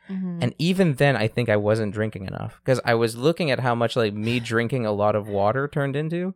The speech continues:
Speaker 1: Uh-huh.
Speaker 2: And I was comparing it to, like, what, uh, bodybuilders online are like, "Start your day drinking this much water."
Speaker 1: Oh,
Speaker 2: And I'm
Speaker 1: don't
Speaker 2: like,
Speaker 1: listen to them, though. Some of them are crazy.
Speaker 2: I get it, but, like, I was like, "Buddy, I don't even drink that much in two days, I think," you know? <laughs> Like,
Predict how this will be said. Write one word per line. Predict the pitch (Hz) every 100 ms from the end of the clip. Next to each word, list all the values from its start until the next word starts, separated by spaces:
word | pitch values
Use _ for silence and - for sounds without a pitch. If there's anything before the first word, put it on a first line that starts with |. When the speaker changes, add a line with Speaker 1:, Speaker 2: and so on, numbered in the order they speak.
| -
Speaker 1:
Uh-huh. | 190 185 165
Speaker 2:
And | 185
I | 131
was | 120
comparing | - 120 127 143
it | 147
to, | 143
like, | 113 113
what, | 113 117 - - 110
uh, |
bodybuilders | 110 110 120 139 151 151 151 147
online | 139 143 147 143
are |
like, | 123 107
"Start | - 127 107
your | 110
day | 107 110
drinking | 107 107 104 107
this | 107
much | 107 - 110
water." | 107 104
Speaker 1:
Oh, |
Speaker 2:
And | 285
I'm | 339
Speaker 1:
don't | 359
Speaker 2:
like, |
Speaker 1:
listen | 349 320
to | 269
them, | 220 214
though. | 185 175
Some | 220 233
of |
them | 226 190
are |
crazy. | 160 175 160 151 -
Speaker 2:
I | 170
get | 214 170
it, |
but, | 151
like, | 151 147
I |
was | 147
like, | 147 113
"Buddy, | 151 127
I | 127
don't | 156
even | 127 110
drink | 98 113 107
that | 101
much | 104 104 107
in | 101 110
two | 120 107
days, | 95 131 110
I | -
think," | - - -
you | 131
know? | 143
<laughs> | 180
Like, | 180